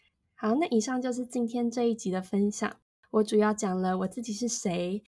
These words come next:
为什么会做这个 podcast，还有未来这个 podcast 会有怎么样的内容带给大家。所以好啦，这就是今天很短暂的第一集。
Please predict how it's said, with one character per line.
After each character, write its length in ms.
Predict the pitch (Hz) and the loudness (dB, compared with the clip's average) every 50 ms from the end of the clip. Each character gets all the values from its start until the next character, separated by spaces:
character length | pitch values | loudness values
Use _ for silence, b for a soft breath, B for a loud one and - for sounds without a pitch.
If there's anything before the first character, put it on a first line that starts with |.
| _ - | _ -2
为 160 | 208 220 220 | -2 0 0
什 180 | 214 - 208 190 | -2 -2 -2 -2
么 140 | 180 185 | -2 -2
会 120 | 196 - 214 | -2 -4 -4
做 160 | 214 - 233 | -4 -2 -4
这 160 | 220 226 240 | -4 -2 -4
个 80 | 214 214 | -4 -4
podcast， 580 | - - 208 202 202 - - - - - - - | -6 -6 -6 -6 -6 -8 -10 -12 -12 -12 -14 -14
还 140 | - - 233 | -8 -4 -4
有 120 | 240 233 | -2 -2
未 160 | 240 269 277 254 | -2 -4 -2 -2
来 360 | 233 208 196 185 185 190 202 | 0 0 0 -2 -2 -4 -4
这 120 | - 247 | -6 -8
个 80 | 233 226 | -8 -8
podcast 500 | 214 - - 214 220 - - 214 208 - - | -8 -6 -6 -6 -6 -6 -6 -6 -6 -8 -8
会 140 | - - 202 | -6 -4 -2
有 140 | 196 196 196 | -2 -2 -4
怎 140 | - - 214 | -6 -8 -8
么 80 | 208 - | -4 -4
样 220 | 214 214 214 208 | -2 0 0 0
的 80 | 190 185 | 0 0
内 240 | 190 208 208 196 190 | 0 0 -2 -2 -4
容 220 | - 208 - 220 | -6 -8 -10 -8
带 120 | 208 214 190 | -8 -8 -6
给 120 | - 185 | -6 -8
大 200 | 185 - 180 190 | -8 -8 -10 -12
家。 320 | 190 - - 180 175 180 - _ _ _ _ _ _ _ _ _ _ _ _ _ _ _ _ _ _ | -10 -8 -8 -8 -8 -8 -10 _ _ _ _ _ _ _ _ _ _ _ _ _ _ _ _ _ _
所 140 | - - 254 | -4 0 2
以 120 | 254 262 262 | 2 2 2
好 180 | 247 - 233 | 2 2 2
啦， 340 | 226 233 247 277 285 294 311 311 - | 2 2 2 0 0 -2 -4 -6 -4
这 120 | - 277 | -4 -4
就 160 | 269 - 277 | -2 0 -2
是 560 | 262 - - - 277 262 262 254 247 240 240 233 | -2 -2 -2 -2 0 2 2 4 4 4 2 0
今 280 | 233 - - 285 285 | -2 -2 2 2 2
天 420 | 277 - 302 294 285 285 294 294 285 - | 2 2 0 2 2 4 2 2 0 2
很 180 | - 226 226 | 4 4 4
短 320 | 226 - 262 208 196 190 202 | 4 4 4 4 4 2 2
暂 220 | - 240 233 226 | 0 2 2 2
的 100 | 208 208 | 2 2
第 260 | - - 214 208 208 | 0 0 2 2 2
一 60 | 214 | 2
集。 460 | 208 214 - - - - 240 - - | 0 -2 -4 -4 -4 -4 -4 -6 -8